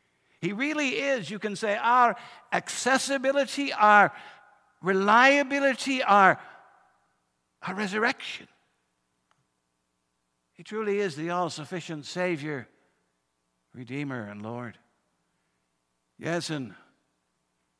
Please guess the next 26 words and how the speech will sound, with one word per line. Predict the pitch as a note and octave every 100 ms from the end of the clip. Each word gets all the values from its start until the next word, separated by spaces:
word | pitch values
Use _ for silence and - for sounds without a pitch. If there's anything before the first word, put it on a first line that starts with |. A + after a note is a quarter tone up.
| _ _ _ -
you | B2+ G3+
and | A3+
I, | G#3+ D#3+ B2 G2+
we | D#3+ E3+
all | E3+ D#3+ B2+ A#2
need | C3+ B2+
to | C3
acknowledge | A2 A2 D3+ E3+ D3+ G#2
this. | G2+ - - - - _ _ _ _ _ _ _ _ _
And | A2 B2
we | C#3
need | D#3 D#3 C3+
to, | - C#3 A#2 _ _ -
as | G3
it | G#3+
were, | F3+ F#3+
make | G#3 B3+ -
him | A#3+ G#3 E3+ -
the | -
center, | - - D4+ E4 D#4+ - C#3+ - -
the | -
focal | - - - D4 D4+
point, | A3+ - E3+ A2+ G2 - _ _ _ _ _ _ _ _ _ _ _ _ _ _ _ _ _
and | - C3+
the |
love | B2+ C#3+ D3+ B2+ G#2+